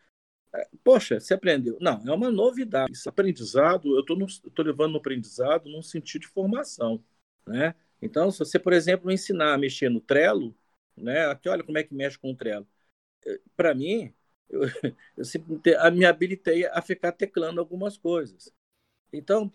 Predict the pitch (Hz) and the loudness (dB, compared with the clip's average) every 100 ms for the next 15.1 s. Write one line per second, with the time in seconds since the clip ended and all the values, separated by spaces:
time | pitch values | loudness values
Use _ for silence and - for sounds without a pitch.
0 | - 165 160 135 139 - _ - 165 160 | 0 4 4 0 -4 -6 _ -4 -4 0
1 | 165 165 165 139 170 175 143 135 110 107 | -2 2 2 2 -8 -8 -4 -4 -4 -14
2 | 98 _ _ _ - 123 127 - 143 - | -20 _ _ _ -10 -10 -8 -4 -4 -2
3 | 143 139 143 147 120 123 123 - 123 123 | -4 -4 -2 -2 0 -2 -4 -6 -6 -4
4 | 120 107 113 165 175 135 139 156 170 170 | -4 -6 0 0 2 -2 -4 -6 -8 -8
5 | 160 156 156 160 156 156 135 143 135 143 | -6 -6 2 2 2 -4 -6 -8 -6 -6
6 | 156 180 - 220 190 180 180 165 151 104 | -4 -6 -6 -8 -8 -6 -6 -4 -4 -4
7 | - - - - 151 - 165 180 170 175 | -10 -20 -8 -4 -2 -2 -2 -2 0 0
8 | 175 - 170 196 220 190 160 151 135 156 | -2 -2 0 4 4 2 -2 -4 0 0
9 | 170 - _ - 156 151 151 196 - 135 | -2 -10 _ -8 -4 -2 0 -2 0 -2
10 | 127 165 143 131 151 147 165 190 175 139 | -2 -4 -6 -2 0 0 2 2 0 -4
11 | 139 131 151 139 - 160 160 151 143 143 | -6 -6 -2 -2 -2 -4 -2 -4 -2 -4
12 | 143 _ _ _ - - 151 175 175 - | -4 _ _ _ -6 2 4 4 0 -16
13 | - 170 135 101 160 156 107 - _ - | -6 -2 -2 -6 -4 -4 -4 -12 _ -10
14 | 139 175 175 143 - 160 143 123 165 165 | -6 -4 -4 -4 -2 -4 -4 -6 -4 -6